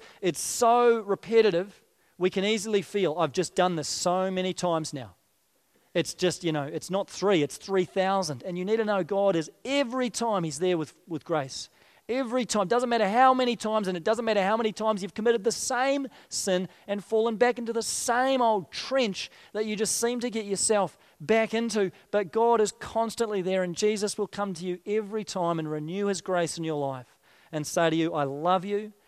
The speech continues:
I've chosen you, I've called you, and once again I'm pouring mercy and forgiveness to cover over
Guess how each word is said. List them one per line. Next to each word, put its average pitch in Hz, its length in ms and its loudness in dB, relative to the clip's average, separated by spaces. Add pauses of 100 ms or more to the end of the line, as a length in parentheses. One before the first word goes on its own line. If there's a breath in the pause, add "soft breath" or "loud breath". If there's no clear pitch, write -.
(240 soft breath)
I've 135 160 -6
chosen 202 480 -2
you, 185 260 -2 (280 soft breath)
I've 139 180 -6
called 185 460 -2
you, 165 240 -2 (180 soft breath)
and 143 180 -8
once 180 300 -4
again 156 300 -2
I'm 139 140 -6
pouring 185 520 0
mercy 151 460 -4
and 143 160 -10
forgiveness 147 540 -2
to 143 100 -10
cover 147 340 -2
over 143 140 -4